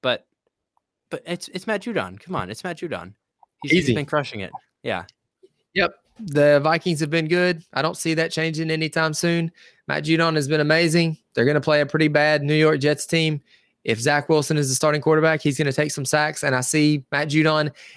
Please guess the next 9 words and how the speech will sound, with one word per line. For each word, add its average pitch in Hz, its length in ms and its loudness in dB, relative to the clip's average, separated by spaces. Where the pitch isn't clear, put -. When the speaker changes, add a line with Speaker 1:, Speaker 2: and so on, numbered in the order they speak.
Speaker 2:
possibly 180 560 4
having 170 420 2
a 160 120 2
multiple 147 580 0
sack 135 420 0
game. 98 360 -6
It's - 80 -14
Speaker 1:
Yeah. - 40 -20
Speaker 2:
possible. 156 540 -2